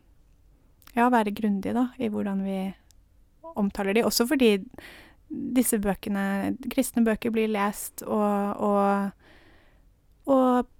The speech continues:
ja, er formende for folks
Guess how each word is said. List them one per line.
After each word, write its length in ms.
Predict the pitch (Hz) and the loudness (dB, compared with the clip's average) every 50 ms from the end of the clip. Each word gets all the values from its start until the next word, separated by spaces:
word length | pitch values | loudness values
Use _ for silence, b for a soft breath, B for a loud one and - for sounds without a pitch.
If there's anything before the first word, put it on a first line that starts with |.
| - - - - 254 - 254 262 - _ _ _ _ _ _ _ _ _ _ _ _ _ _ _ _ _ _ _ _ _ _ _ _ _ - | -20 -20 -20 -18 -18 -18 -18 -20 -20 _ _ _ _ _ _ _ _ _ _ _ _ _ _ _ _ _ _ _ _ _ _ _ _ _ 0
ja, 100 | 285 302 302 226 208 | 2 2 4 2 2
er 100 | 214 220 | 2 0
formende 440 | - - 254 220 202 190 190 190 190 185 | 2 2 2 2 2 0 -2 -2 -4 -6
for 200 | - - 202 - | -6 -8 -8 -4
folks 640 | - 196 190 196 - - - - - - - - | -2 -2 -2 -4 -6 -8 -6 -6 -4 -4 -4 -4